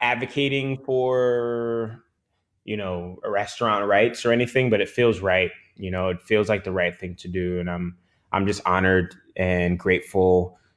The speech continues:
to have this platform to talk about these issues, um, that are near and dear to my heart.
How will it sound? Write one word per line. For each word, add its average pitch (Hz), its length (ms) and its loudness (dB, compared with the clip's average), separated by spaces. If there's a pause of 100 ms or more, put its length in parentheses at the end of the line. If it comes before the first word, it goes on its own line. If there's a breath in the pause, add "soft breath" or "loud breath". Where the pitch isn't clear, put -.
(140 soft breath)
to 90 640 0
have 87 600 0
this 92 460 -4
platform 87 800 0
to 85 400 -6
talk 92 260 0
about 85 240 0
these 85 200 -4
issues, 85 680 -6
um, 85 460 -6 (380)
that 90 120 4
are 87 80 2
near 85 220 0
and 82 80 -2
dear 85 140 0
to 82 60 -4
my 82 140 -4
heart. 87 400 -6